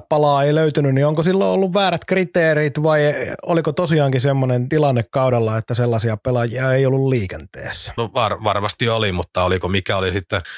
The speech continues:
Speaker 2: lä-, lähtötilanne, eli oliko budjetista käytetty, käytetty lähtötilanteessa jo niin paljon, että tota,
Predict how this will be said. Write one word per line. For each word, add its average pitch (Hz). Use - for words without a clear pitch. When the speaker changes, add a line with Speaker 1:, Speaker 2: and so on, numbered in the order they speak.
Speaker 2:
lä-, 123
lähtötilanne, 127
eli 113
oliko 117
budjetista 117
käytetty, 113
käytetty 120
lähtötilanteessa 104
jo 101
niin 104
paljon, 95
että 80
tota, 80